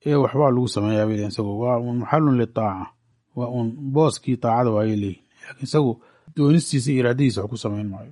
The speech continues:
Marka in awood loo siiyo oo lagu abuuro, maaragtay, awood uu Alle ku ateeco ayaa tawfiiqda ah bay leeyihiin nimanka ashaaciradu. In awood lagu abuuro uu macsida ku sameeyana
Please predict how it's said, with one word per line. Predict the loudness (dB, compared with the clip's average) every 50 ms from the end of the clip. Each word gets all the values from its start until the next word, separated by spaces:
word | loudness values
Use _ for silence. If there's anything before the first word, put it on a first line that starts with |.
| _ _ _ _ _ _ _ _ -4
Marka | 0 0 0 0 0
in | 0 0 0 -2 -6 _ _
awood | -4 0 2 4 4 4 6 6 6 4 4 2 -4 _ -4
loo | 0 2 2 2
siiyo | 0 -2 -6 -6 -4 -2 -2 -2 -4 -6 -8 -10 _ _ _ _ _ _ _ _ -6
oo | -2 0
lagu | 0 2 2 2
abuuro, | 2 2 2 2 2 2 2 0 -2 -2
maaragtay, | 0 0 0 0 0 -4 -6 -6
awood | -4 -2 0 0 0 0 -2
uu | -6 -8 -8 -8 _ _ -6
Alle | -2 -2 -2
ku | 0 0 0
ateeco | 0 0 0 0 0 0 0
ayaa | 0 0 -2
tawfiiqda | -2 -2 -2 -2 0 0 0 2 2 2 2
ah | 2
bay | 2 0
leeyihiin | 0 0 0 0
nimanka | -2 -4 -2 -2 -4
ashaaciradu. | -4 -4 -4 -4 -4 -2 -2 -4 -4 -6 -10 -16 _ _ _ _ _ _ _ _ -2
In | -2 0
awood | 2 4 4 6 6 4 4 2 0 -6 -8 -6 -4 -2 0 0 2 2
lagu | 2 2 2 2
abuuro | 2 2 2 2 2 2 2 2 2
uu | 0
macsida | 0 -2 -2 -2 -2 -2 0
ku | 0 -2
sameeyana | -2 0 2 2 4 4 2 2 0 0